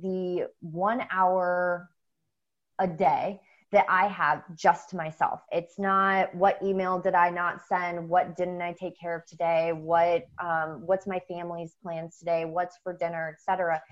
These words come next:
It is literally an hour of the day where you're literally only right there in that moment, thinking about how your body's moving, how your breath is, is what's your breath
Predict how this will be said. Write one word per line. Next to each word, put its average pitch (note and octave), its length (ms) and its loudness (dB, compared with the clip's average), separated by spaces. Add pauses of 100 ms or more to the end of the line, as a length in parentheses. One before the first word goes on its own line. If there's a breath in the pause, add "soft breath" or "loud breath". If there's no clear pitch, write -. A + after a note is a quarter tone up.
(240 soft breath)
It G3 100 2
is G3+ 200 0
literally A#3 600 0
an F#3+ 180 -4
hour G#3 280 2
of G#3+ 100 -6
the G3 60 -4
day F3+ 240 0
where F#3 180 0
you're F3+ 240 2
literally G#3 720 0 (100)
only G3+ 680 0 (260)
right G#3 280 2
there F#3 420 0
in G3 140 -2
that A3+ 200 -2
moment, F3+ 400 -2 (280)
thinking G3+ 320 -6
about E3+ 440 4 (360)
how F#3+ 160 2
your B3 160 2
body's G#3 420 2
moving, F3+ 600 -6
how F3+ 220 -6
your G#3+ 180 -4
breath G3 500 0
is, F3 480 -4 (160)
is F3 600 -8
what's F#3+ 280 -2
your F#3+ 220 -6
breath F#3 240 2